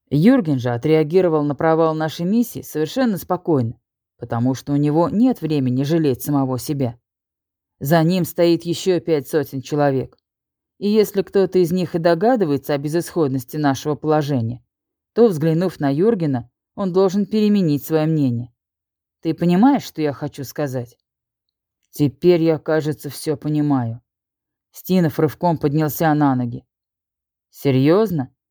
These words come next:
Удивлённый и в какой-то степени недоверчиво посмотрел на него Хук. «Да», кивнул Стинов.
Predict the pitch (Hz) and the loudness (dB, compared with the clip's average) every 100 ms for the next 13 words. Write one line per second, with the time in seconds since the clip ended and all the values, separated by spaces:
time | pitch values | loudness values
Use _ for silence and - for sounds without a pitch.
0 | _ _ - 165 156 165 180 226 190 156 | _ _ -8 -2 0 2 2 2 0 -4
1 | - 165 196 175 170 - 180 160 160 151 | -4 -2 -2 0 -2 -2 -2 0 -2 0
2 | 151 151 151 196 202 147 131 151 165 156 | 2 2 4 2 0 -6 -6 -6 -4 -2
3 | 156 170 160 151 151 156 160 - 135 - | 0 0 0 -2 -2 0 -2 -2 -6 -8
4 | _ _ _ _ _ _ - 170 196 127 | _ _ _ _ _ _ -6 2 2 2
5 | - _ 170 151 165 151 - 143 117 117 | -6 _ -4 -2 -2 -4 -4 -4 -4 -8